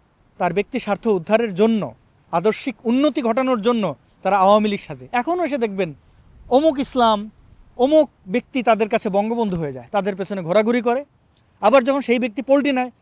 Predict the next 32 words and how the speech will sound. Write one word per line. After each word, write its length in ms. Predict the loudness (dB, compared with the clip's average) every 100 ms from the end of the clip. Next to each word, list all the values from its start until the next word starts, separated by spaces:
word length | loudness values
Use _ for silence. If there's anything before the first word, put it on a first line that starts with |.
| -4
তখন 200 | -2 0
বলে, 300 | 2 2 0 -6 _ _ -2
"এই 160 | -2
ছিল 200 | 0 0
তোমার 280 | 0 0 0
মনে, 340 | -2 -4 -8 -12 _ _
ঠিক 180 | 2 2
আছে, 320 | 0 -4 -8 -12 _ _
সে 120 | 2 4
এই 200 | 4 4
হইল।" 180 | 2 0 -4 _
এর-, 300 | -4 -4 -4 -8
এই, 140 | -4 -2
এই 260 | 0 -2 -2
পথভ্রষ্টদের 760 | -4 0 0 0 -2 -2 -2 -2 -8 _ _ _
আর 80 | -8
কি 160 | -6 -6
বলবেন? 320 | -6 -8 -18 _ _ _ _ _ _ _ _ _ _ _ _ _
তারা 200 | 4 4
তাদের 420 | 4 4 4 2 -4 _ _ _ _ _ -4
দলীয় 440 | 0 2 2 2 2
যে 220 | 0 2
কাঠামো 460 | 2 4 2 2
আছে, 140 | -2 -6
সেই 120 | -4
কাঠামোর 400 | -2 0 -2 -2
বিরুদ্ধে 320 | -2 -2 -4
যায়, 120 | -4
অর্থাৎ 220 | -4 -4 -2
এই 120 | 0
আওয়ামী 340 | 2 2 0
গুন্ডারা। 440 | -2 -2 -4 -6